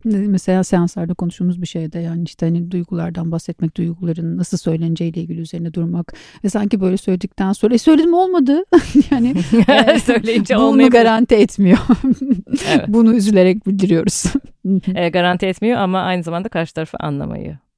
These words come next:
Speaker 2: garanti ediyor.
Speaker 1: Hı hı.
Speaker 2: Yani bunu hiç yapmayacaksa ve bu da benim birinci önceliğimse,
Speaker 1: Hı hı.
Speaker 2: e, o zaman aramızda ne oluyor? Ve aramızda bundan sonra ne olabilir? O zaman hiç olmayacaksa ve ben bunu çok istiyorsam,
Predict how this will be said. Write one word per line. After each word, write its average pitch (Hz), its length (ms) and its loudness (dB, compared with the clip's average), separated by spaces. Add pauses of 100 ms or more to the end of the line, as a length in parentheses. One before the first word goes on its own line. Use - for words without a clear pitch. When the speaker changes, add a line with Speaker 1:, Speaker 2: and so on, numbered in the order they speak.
(240)
Speaker 2:
garanti 143 380 -6
ediyor. - 360 -12
Speaker 1:
Hı 170 120 2
hı. 147 140 -2
Speaker 2:
Yani 151 220 -6
bunu 165 160 -6
hiç 226 220 -8
yapmayacaksa 160 720 -8
ve 165 160 -8
bu 160 100 -10
da 160 120 -8
benim 156 360 -8 (100)
birinci 165 320 -4
önceliğimse, 147 760 -8
Speaker 1:
Hı 170 100 0
hı. 156 480 -4
Speaker 2:
e, 170 280 -4
o 175 60 -6
zaman 160 260 -4
aramızda 147 420 -6
ne 139 100 -8
oluyor? - 360 -10 (180)
Ve 156 160 -6
aramızda 151 320 -8
bundan 147 220 -6
sonra 143 240 -8
ne 139 100 -8
olabilir? 143 540 -12 (120)
O 170 60 -6
zaman 175 380 -4
hiç 196 240 -6
olmayacaksa 180 500 -4
ve 175 120 -4
ben 170 160 -6
bunu 175 160 -6
çok - 240 -10
istiyorsam, 160 540 -10